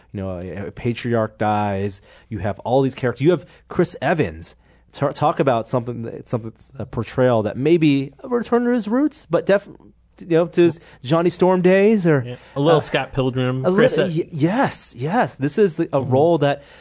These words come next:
Speaker 1: the Scott Pilgrim version actor and Chris Evans would, would take. Kind of a little bit of a jerk,
Speaker 2: Mm-hmm.
Speaker 1: uh, but it looks stylistically looks,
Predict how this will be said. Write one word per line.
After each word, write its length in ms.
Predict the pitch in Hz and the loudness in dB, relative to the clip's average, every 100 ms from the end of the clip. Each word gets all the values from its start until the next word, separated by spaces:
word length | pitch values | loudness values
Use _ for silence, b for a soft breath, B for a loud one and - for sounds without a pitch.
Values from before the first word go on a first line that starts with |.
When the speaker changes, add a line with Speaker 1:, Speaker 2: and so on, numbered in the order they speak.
| B | B
Speaker 1:
the 100 | 143 | -2
Scott 320 | - 165 - | 0 -2 -2
Pilgrim 340 | - 180 165 127 | 0 2 2 2
version 300 | 117 110 131 | 2 0 -2
actor 380 | 123 - 113 101 | -4 -2 -2 -2
and 200 | 104 107 | -4 -10
Chris 180 | 113 120 | -10 -6
Evans 300 | 107 98 - b b b | -6 -6 -10 b b b
would, 260 | 117 117 - - | -2 -2 -4 -2
would 180 | 120 104 | -2 -2
take. 300 | 185 175 - | 0 0 -2
Kind 100 | 143 | -6
of 60 | 175 | -4
a 80 | 151 | -4
little 180 | 170 | -4
bit 100 | 190 196 | -6 -6
of 80 | |
a 40 | 180 | -6
jerk, 440 | - 180 - - _ B B | -4 -4 -4 -8 _ B B
Speaker 2:
Mm-hmm. 120 | 101 | -10
Speaker 1:
uh, 280 | 107 101 87 - _ _ - 123 _ _ _ _ _ | -8 -8 -8 -14 _ _ -20 -20 _ _ _ _ _
but 200 | 135 - | -6 -6
it 160 | - - | -8 -8
looks 260 | 120 - - | -8 -8 -4
stylistically 600 | 117 110 110 135 139 143 - | -2 -2 -4 -6 -8 -8 -14
looks, 280 | - - | -20 -20